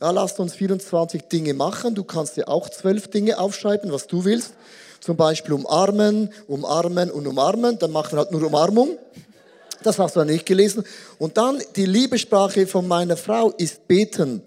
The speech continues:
Und ich habe dann geschrieben, und lasst uns für vierundzwanzig Themen auch noch beten. Du bringst zwölf Themen rein und ich zwölf Themen rein. Und dann beten wir zusammen, hören auf Gott, schreiben es auf und schauen ein Jahr später wieder,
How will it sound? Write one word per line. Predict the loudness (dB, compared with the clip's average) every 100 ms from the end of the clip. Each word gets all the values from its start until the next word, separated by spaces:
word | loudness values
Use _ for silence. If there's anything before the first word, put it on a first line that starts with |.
| _ -20 -20 -20 -6
Und | -2
ich | 0
habe | 0 0
dann | 0
geschrieben, | 0 -2 0 2 4 2 -2 -10 -6
und | 0
lasst | 0 0 -2 2
uns | 0 -2
für | -2 -2
vierundzwanzig | 0 0 0 -2 -4 -4 -2 -8 0
Themen | 0 2 0 -4 -4
auch | -2 -2 0
noch | -2
beten. | 0 0 0 -4 -8 -8 -14 -20 -14 2
Du | 2
bringst | 4 0 0 -6
zwölf | 0 2 2 2
Themen | 4 4 2
rein | 0 0 -2
und | -4 -4
ich | -4 -6
zwölf | -2 -2 0
Themen | 2 2 2
rein. | 0 -2 -2 -6 -20 -12
Und | -4
dann | -2 0
beten | 2 2 0 0
wir | 0
zusammen, | 0 -8 -4 -2 -2 0
hören | 0 0
auf | -2 -6 0
Gott, | 0 0 -6
schreiben | 0 0 0
es | -6 -6
auf | -4 -4 -4
und | -8 -4
schauen | -2 0 -2
ein | -2
Jahr | -2 -2
später | -6 -6 -4 -2 -4 -6
wieder, | -4 0 0